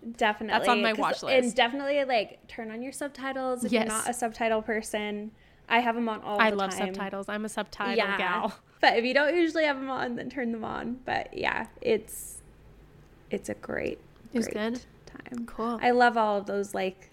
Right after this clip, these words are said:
Speaker 1: the tapes of
Speaker 2: Mm-hmm.
Speaker 1: series that they've done.
Speaker 2: And we do have a Hollywood Starlets episode where we talk a little bit about
Speaker 1: Yes, we
Speaker 2: Marilyn, so you can
Speaker 1: do.
Speaker 2: go listen to that.
Speaker 1: Mm-hmm.
Speaker 2: And yeah,
Speaker 1: Yeah.
Speaker 2: I'll probably watch that this week too. A lot of busy work as I'm working, so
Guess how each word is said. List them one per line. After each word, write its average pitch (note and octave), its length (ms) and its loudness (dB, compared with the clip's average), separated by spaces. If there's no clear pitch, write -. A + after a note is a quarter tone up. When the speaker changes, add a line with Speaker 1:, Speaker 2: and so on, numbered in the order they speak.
Speaker 1:
the G3+ 100 -6
tapes - 440 -10
of F#3 200 0
Speaker 2:
Mm-hmm. G#3+ 880 0
Speaker 1:
series F3+ 540 -2
that F#3+ 140 -12
they've F3 180 -6
done. E3+ 240 -4
Speaker 2:
And B3+ 180 4
we C#4 100 4
do C#4 200 2
have D4 160 4
a B3+ 100 4
Hollywood B3 380 6
Starlets B3+ 420 2
episode - 460 -10
where G#3 120 -4
we G#3 80 -6
talk A3+ 220 -8
a A3+ 60 -4
little G#3+ 120 -2
bit A#3 100 0
about B3 180 2
Speaker 1:
Yes, - 20 -4
we C4 60 0
Speaker 2:
Marilyn, C4+ 380 0
so C#4+ 140 -4
you G#3+ 80 0
can A3 100 -4
Speaker 1:
do. A3 80 -2
Speaker 2:
go A3 40 0
listen A#3 260 -2
to C4 60 -2
that. C4+ 220 0
Speaker 1:
Mm-hmm. C#4 180 -10
Speaker 2:
And A#3+ 340 4
yeah, C4+ 140 -2
Speaker 1:
Yeah. C4 60 0
Speaker 2:
I'll - 60 0
probably - 420 2
watch - 220 -8
that F4+ 180 0
this - 180 -6
week A#3+ 160 -8
too. D#4+ 300 -4
A - 40 -2
lot A#3 180 4
of C4 200 -2
busy C4 220 0
work F#3+ 260 -4
as G#3+ 120 0
I'm A3 160 0
working, - 400 -6
so - 220 -8